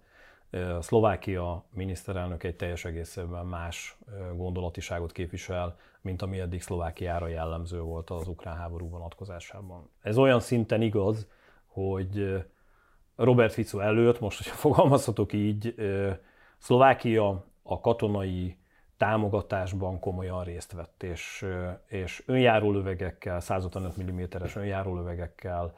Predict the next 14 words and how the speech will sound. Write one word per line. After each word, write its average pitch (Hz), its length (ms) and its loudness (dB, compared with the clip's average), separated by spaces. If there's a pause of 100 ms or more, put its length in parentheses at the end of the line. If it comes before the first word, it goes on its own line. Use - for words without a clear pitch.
(280)
ö, 87 440 -4 (140)
különböző 98 420 -2
páncéltörő 98 580 -4
fegyverekkel, 90 800 -6
tehát 90 300 -6 (400)
komoly 107 440 4
muníciós 101 840 2
háttérrel 92 800 -6
támogatta 87 560 -6
Ukrajna, 87 720 -8
ö, 98 60 -14 (240)
harcát, 123 580 -2 (360)
ami 151 200 8
nyilvánvalóan 120 920 6